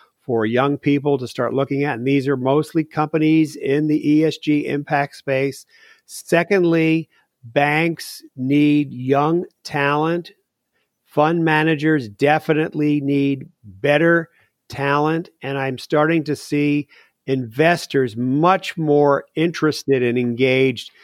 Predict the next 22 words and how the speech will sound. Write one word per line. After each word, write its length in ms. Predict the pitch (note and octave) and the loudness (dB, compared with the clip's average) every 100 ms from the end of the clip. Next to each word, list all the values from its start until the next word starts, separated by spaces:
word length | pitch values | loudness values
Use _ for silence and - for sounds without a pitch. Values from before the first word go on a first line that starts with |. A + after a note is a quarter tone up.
| _ _ - | _ _ -4
in 200 | C#3+ C3+ | -2 0
this 200 | C3 - | 0 -2
sector. 840 | - - D3+ D3 - A2+ F#2 F#2 _ _ _ - | -10 0 0 0 -4 -6 -6 -8 _ _ _ -14
It 80 | C#3 | -10
was 180 | B2 | -6
very 280 | A#2+ D#3 D#3 | -2 2 2
interesting. 560 | D3+ D3 C3+ C#3 C3 A#2+ | 0 -4 -4 -2 -2 0
I 80 | A#2+ | -2
was 160 | B2 | 0
looking 340 | C#3 D3 D3 C3 | 0 0 -2 -2
at 180 | B2 | -2
a 120 | A#2+ B2 | 0 -2
Maine 640 | B2 C#3+ D#3 F3 F3 B2 | 2 2 4 2 0 -4
greenhouse 960 | B2+ D3+ D#3+ E3+ C3 A#2+ G#2+ G#2 - - | 0 2 2 0 0 0 -2 -4 -12 -14
project 760 | - C#3 C3+ A#2 A#2 G#2+ - _ _ _ _ | -2 0 0 0 -4 -4 -8 _ _ _ _
using 360 | C3+ A#2 B2+ G#2+ | -4 -2 -4 -2
Dutch 420 | C#3+ D3+ - - | 0 0 -2 -6
technology. 1120 | D3 C3+ C3+ C3+ C#3+ D3 C#3+ A#2 A2+ G#2+ - _ - _ _ - | -2 -2 0 2 4 2 0 -2 -2 -4 -8 _ -20 _ _ -6
And 520 | C#3 C#3 C3+ C3 C3 | -2 -2 -2 -6 -4
the 120 | C3+ | -6
principal 720 | - F#3 G3 F#3 D3+ D3 B2+ B2 | -2 -2 -2 -2 0 2 2 -2
said, 320 | - C#3 | -2 -2